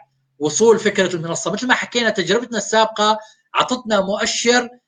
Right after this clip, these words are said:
على إنه الفكرة مقبولة، التحدي أن تصل إلى الناس فقط. تجربتنا تعطينا مؤشر. فالآن نعد خطط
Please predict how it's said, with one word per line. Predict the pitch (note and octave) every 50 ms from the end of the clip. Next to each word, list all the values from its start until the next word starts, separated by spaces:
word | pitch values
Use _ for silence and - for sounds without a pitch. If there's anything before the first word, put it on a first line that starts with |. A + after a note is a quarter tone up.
| _ - C#3
على | D3+ F#3
إنه | G#3 G#3+ - _ _ _ - C4 A#3
الفكرة | - - C4 B3 B3 B3 A3
مقبولة، | G#3+ - - F#3 G3 F#3+ D#3+ B2+ - - - - _ - -
التحدي | - - - - - B3 B3+ - - - C4+ C#4 C#4+ B3+ A#3
أن | G3+ G3
تصل | C#4 C4+ - - C4+
إلى | B3+ B3 A#3 G#3+ G#3+
الناس | G3 G3 F3 C#3+ - - - - - _ -
فقط. | - A#3 - G3 - - - - - - - - _ _ _ _ - D3+ C#3+ - _ _ _ _ _ _ _ _ _ _ _ - - - A#3 G#3+
تجربتنا | G3+ E3 F3 A3 B3+ B3+ G#3 C4 A3 A3 - _
تعطينا | - C#3 D3 - - D#3+ C#3+ C3
مؤشر. | C3+ C3 B2 - - G#2 - _ _ _ _ _ _ _ _ _ _ _ _ _ _ _ - - - _ _
فالآن | - - F3 F3+ F#3 F#3+ - F#3+ F3+ G#3+ - C4 C#4+ C#4+ C4+ A#3+
نعد | G#3+ G3+ F#3+ A#3+ B3+ G#3+ F3+ -
خطط | - - G#3+ G#3 G#3 A3 A3+ A3+ - -